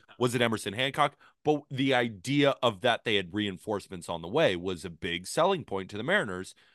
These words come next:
was that if any of these guys go down, they can pull up guys, which they did.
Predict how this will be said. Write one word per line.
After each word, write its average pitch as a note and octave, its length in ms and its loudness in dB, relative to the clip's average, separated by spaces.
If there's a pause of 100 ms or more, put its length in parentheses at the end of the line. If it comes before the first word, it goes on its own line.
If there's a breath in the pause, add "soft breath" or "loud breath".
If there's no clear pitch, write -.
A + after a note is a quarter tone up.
(140)
was A2+ 160 -2
that A#2+ 160 4
if A2 100 0
any A#2 200 2
of G#2 60 -4
these G#2 160 -4
guys G#2+ 220 -2
go G#2 140 -2
down, G#2+ 420 0 (280)
they A2+ 100 0
can G#2+ 220 -6 (160)
pull F#2 200 0
up F#2 200 0
guys, - 540 0 (220)
which G#2+ 340 -2
they A2 180 2
did. D#3 500 -4